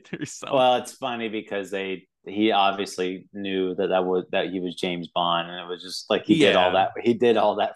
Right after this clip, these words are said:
Speaker 2: for nothing.
Speaker 1: Yeah, I, I, I think Christopher Lee's the one who's watching, and he's like, l-, he laughs. He's like, "Oh,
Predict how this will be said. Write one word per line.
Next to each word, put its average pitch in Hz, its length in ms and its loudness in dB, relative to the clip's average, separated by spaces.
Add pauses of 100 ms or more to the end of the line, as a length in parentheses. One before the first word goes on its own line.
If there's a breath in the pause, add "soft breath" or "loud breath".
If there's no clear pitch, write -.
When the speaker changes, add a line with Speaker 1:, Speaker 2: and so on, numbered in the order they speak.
Speaker 2:
for 90 80 -16
nothing. 95 640 -10 (260)
Speaker 1:
Yeah, 110 360 -4
I, 123 60 -8 (420)
I, 127 80 -2
I 131 60 0
think 165 200 -2
Christopher - 460 -6
Lee's 113 280 -6
the 101 80 -10
one 98 140 -12
who's 104 200 -8
watching, 101 440 -6
and 117 120 -12
he's 95 160 -10
like, - 200 -6
l-, 120 160 0
he 127 200 2
laughs. 104 640 -2
He's 110 140 -4
like, 104 180 -10
"Oh, 110 180 -12